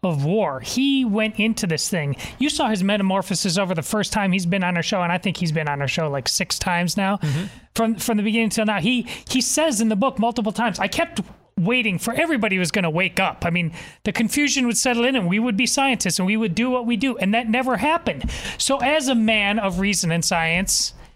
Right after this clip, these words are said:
Speaker 1: he applied Occam's razor. And the only logical conclusion to all this is sin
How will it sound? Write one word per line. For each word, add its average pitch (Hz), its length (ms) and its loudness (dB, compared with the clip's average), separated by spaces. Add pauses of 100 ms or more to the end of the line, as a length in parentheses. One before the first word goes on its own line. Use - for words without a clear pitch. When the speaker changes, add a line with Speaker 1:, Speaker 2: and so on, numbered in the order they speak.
(260)
Speaker 1:
he 294 120 2
applied 220 360 2
Occam's 185 420 0
razor. 247 460 0 (280)
And 226 160 4
the 269 100 0
only 285 320 2
logical 185 460 0
conclusion 190 500 0
to 143 60 0
all 139 100 -2
this 147 240 -2
is 196 320 -2 (280)
sin 160 580 0